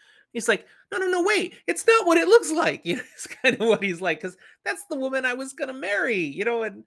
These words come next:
she looks hurt and sad, and hold on." And so as he starts to run that way, the girls behind him call out, "Wait, don't go." And he turns to look back at them, and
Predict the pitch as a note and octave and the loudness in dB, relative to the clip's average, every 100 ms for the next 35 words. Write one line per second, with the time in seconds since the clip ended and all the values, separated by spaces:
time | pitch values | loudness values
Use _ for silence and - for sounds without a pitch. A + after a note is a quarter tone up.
0 | - - D#4+ D4+ D4 - F#4+ E4 - G3+ | -16 -14 -10 -10 -10 -8 -6 -6 -8 -14
1 | - - E4 B3 G#3 G3 _ _ - F4 | -8 -4 -2 -4 -6 -12 _ _ -12 -4
2 | E4+ E4 C4+ F#3+ _ _ E3 F#3+ - E3+ | -2 -2 -4 -8 _ _ -8 -6 -2 -2
3 | - C4+ C#4 - F3+ A#3 - C#3+ C3+ B3 | -2 -6 -8 -10 -6 -6 -6 -10 -4 -4
4 | A3 D3 B2 C3 A#2 A2+ F#3+ _ _ - | -2 -4 -4 -6 -8 -10 -12 _ _ -16
5 | D3+ E3 G#3+ F#3+ - E3 A3+ C4 G3+ F3+ | -8 -6 -4 -6 -10 -10 -8 -8 -8 -10
6 | G#3 G3+ G#3 B3+ G3 G#3+ F4+ F#4+ - C#4 | -6 -4 -4 -6 -8 -6 -6 -6 -8 -10
7 | E4 - D4 E4+ D4+ A3+ C#3+ _ _ _ | -10 -8 -6 -6 -6 -6 -8 _ _ _
8 | _ _ E3 D#3+ D#3 A#3 A#3 G#3+ - F#3+ | _ _ -8 -8 -6 -6 -6 -8 -10 -6
9 | G3+ F#3 G3 F#3+ F3 D4+ C4+ C#3 | -6 -2 -2 -2 -6 -6 -6 -10